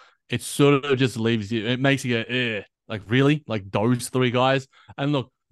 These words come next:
everyone's like, "Well, the Ben Simmons comeback season happening." Well,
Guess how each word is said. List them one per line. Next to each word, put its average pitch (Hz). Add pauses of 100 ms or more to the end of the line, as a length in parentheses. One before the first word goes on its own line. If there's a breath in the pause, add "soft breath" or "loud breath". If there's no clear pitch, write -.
everyone's 127
like, 123
"Well, 120
the 120
Ben 135
Simmons 131
comeback 131
season 120
happening." 113
Well, 117